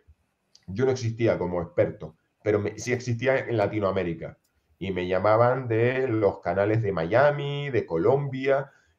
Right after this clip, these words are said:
U-, por ejemplo, pasó una cosa curiosa. En, cuando los atentados de Barcelona en el dos mil diecisiete,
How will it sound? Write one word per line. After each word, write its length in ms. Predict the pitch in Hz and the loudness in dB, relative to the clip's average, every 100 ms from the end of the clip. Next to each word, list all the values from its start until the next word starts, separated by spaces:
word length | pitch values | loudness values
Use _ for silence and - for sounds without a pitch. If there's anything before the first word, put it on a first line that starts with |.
| _ | _
U-, 300 | 143 143 123 - | -12 -10 -10 0
por 140 | 117 | 2
ejemplo, 420 | 131 113 98 98 | 4 2 -2 -2
pasó 200 | - 110 | -4 -2
una 140 | 131 123 | 0 0
cosa 200 | 127 120 | -2 -2
curiosa. 440 | 117 110 110 104 - | 2 2 0 -4 -2
En, 840 | 101 98 98 92 90 87 85 85 _ _ | -2 -2 -6 -8 -10 -12 -14 -16 _ _
cuando 260 | - 101 98 | -2 2 2
los 80 | 95 | 2
atentados 320 | 98 95 120 | 2 4 4
de 40 | 123 | 4
Barcelona 440 | 117 120 123 127 | 2 2 2 2
en 60 | 104 | 0
el 80 | 92 | -2
dos 120 | 95 | -4
mil 100 | 107 | -4
diecisiete, 640 | 113 110 123 131 165 160 | -4 -2 0 0 -2 -6